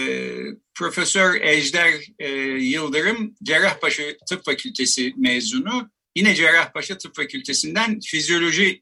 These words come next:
doktorası var, fizyoloji doktoru. Fakat psikiyatri doçenti ve daha sonra profesörü oluyor. Halen de Bakırköy Ruh Sağlığı ve Sinir Hastalıkları Eğitim ve Araştırma Hastanesi'nin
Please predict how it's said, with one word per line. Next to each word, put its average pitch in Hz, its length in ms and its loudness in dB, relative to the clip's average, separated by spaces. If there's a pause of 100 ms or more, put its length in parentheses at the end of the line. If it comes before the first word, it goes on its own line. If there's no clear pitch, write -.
doktorası 117 600 -2
var, 185 220 0
fizyoloji 135 440 -2
doktoru. 135 540 -4 (420)
Fakat 208 460 -2 (420)
psikiyatri 160 720 0
doçenti 143 760 2
ve 147 160 -4
daha 151 160 4
sonra 156 340 -6
profesörü 151 720 -2 (380)
oluyor. 156 480 2
Halen 170 640 2
de 220 300 -2 (440)
Bakırköy 170 540 -2
Ruh 185 220 -4
Sağlığı 151 440 0
ve 196 100 -2
Sinir 175 260 -4
Hastalıkları 139 720 -4
Eğitim 156 420 -2
ve 165 40 0
Araştırma 147 580 0
Hastanesi'nin 139 840 -4